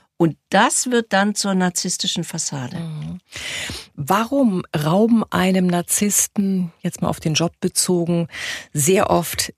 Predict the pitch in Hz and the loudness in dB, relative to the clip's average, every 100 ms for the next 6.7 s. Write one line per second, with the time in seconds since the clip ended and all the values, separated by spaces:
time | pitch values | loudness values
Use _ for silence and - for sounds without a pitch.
0 | - 175 175 - 175 156 151 156 - - | -2 0 2 2 2 4 4 2 0 -2
1 | 160 - - 151 - 143 147 165 - 175 | -2 -2 -2 -2 -2 -4 0 0 0 -2
2 | 131 120 127 123 - - _ _ _ - | -4 -4 -6 -6 -8 -14 _ _ _ -16
3 | - _ - - - - - _ _ _ | -16 _ -20 -20 -20 -20 -20 _ _ _
4 | _ 175 170 165 165 175 214 247 226 - | _ 2 2 4 2 0 -2 0 0 0
5 | - 196 180 - 165 170 170 160 220 151 | -4 -2 -2 -2 0 2 2 2 2 2
6 | 196 196 - 190 180 196 214 | 0 0 -2 -4 0 0 0